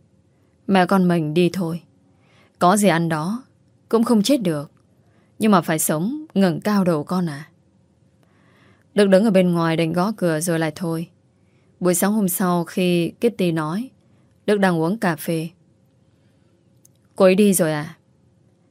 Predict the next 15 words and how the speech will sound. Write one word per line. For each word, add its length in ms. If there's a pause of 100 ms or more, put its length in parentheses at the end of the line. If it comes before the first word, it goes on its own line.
(220)
Đức 140
nhắm 240
mắt 160
thở 180
dài. 400 (1800)
"Kìa 160
sếp, 360 (640)
sao 200
sếp 300 (280)
không 160
giải 180
thích 200
gì 140
cả 200
thế?" 200